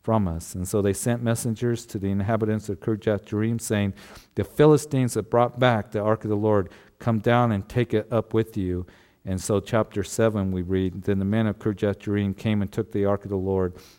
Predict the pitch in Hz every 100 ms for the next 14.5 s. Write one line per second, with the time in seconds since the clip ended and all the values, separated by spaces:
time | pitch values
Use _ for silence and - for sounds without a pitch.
0 | - 95 104 110 113 - 104 98 104 101
1 | 101 - 107 107 98 101 107 110 98 87
2 | 87 87 - - - 101 104 95 - 123
3 | 110 95 - 131 131 - 120 107 107 117
4 | 104 101 98 101 - 98 95 - - -
5 | 101 - 113 104 90 - 117 - 107 98
6 | 98 95 92 92 95 90 90 - - -
7 | - 98 104 107 110 110 95 107 107 110
8 | 107 104 110 117 104 107 95 - 113 101
9 | 104 98 101 104 90 87 98 117 127 -
10 | 127 107 87 - - _ 101 101 95 -
11 | 110 107 - 113 135 151 139 104 90 95
12 | 95 104 101 113 110 107 101 107 - 90
13 | 90 92 107 104 95 87 - - - 107
14 | 101 - 90 82